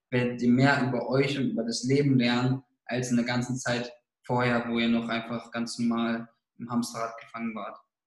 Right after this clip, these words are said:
Wenn ihr damit, wenn ihr damit absolut zufrieden seid, ihr könnt euch damit eure Träume ermöglichen, dann ist alles gut, weil es gibt auch gute Seiten, ne? Weil du dir halt nicht so viel Stress machen musst, weil du dir halt nicht so viel Gedanken machen musst, wie zum Beispiel bei mir. Ich bin jetzt immer noch im Podcast, ich hab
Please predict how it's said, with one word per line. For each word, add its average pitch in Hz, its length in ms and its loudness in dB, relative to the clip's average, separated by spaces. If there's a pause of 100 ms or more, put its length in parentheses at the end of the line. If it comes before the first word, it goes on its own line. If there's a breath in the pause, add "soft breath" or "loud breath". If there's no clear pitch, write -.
(340 soft breath)
Wenn 135 140 4
ihr 135 120 4
damit, 131 220 4
wenn 135 160 4
ihr 135 80 8
damit 135 120 4
absolut 156 360 -2
zufrieden 160 360 -2
seid, 127 240 4
ihr 127 80 0
könnt 131 140 0
euch 127 80 0
damit 127 240 2
eure 127 240 -4
Träume 147 300 2
ermöglichen, 131 640 0 (380)
dann 127 140 0
ist 127 120 0
alles 127 300 0
gut, 165 160 -2
weil 131 100 4
es 131 100 2
gibt 131 160 -4
auch - 200 -6
gute 156 200 -2
Seiten, 151 460 0 (220)
ne? 135 260 -2 (240)
Weil 120 120 -4
du 120 80 -6
dir 123 80 -4
halt 120 120 -4
nicht 127 140 0
so 131 80 -6
viel - 120 -8
Stress 143 300 -4
machen 135 220 -2
musst, - 400 -6 (840)
weil 127 140 0
du 120 60 0
dir 127 100 0
halt 127 100 2
nicht 135 120 0
so - 100 -6
viel 135 100 -6
Gedanken 127 360 0
machen 127 220 -2
musst, 127 240 -2
wie 123 80 -10
zum 123 140 -8
Beispiel 120 260 -6
bei - 20 0
mir. 131 340 2 (340 loud breath)
Ich - 140 -20
bin 123 100 -2
jetzt 123 180 -6
immer 135 140 4
noch 131 220 2
im 127 120 0
Podcast, 127 560 -2
ich 120 140 -4
hab 117 80 -6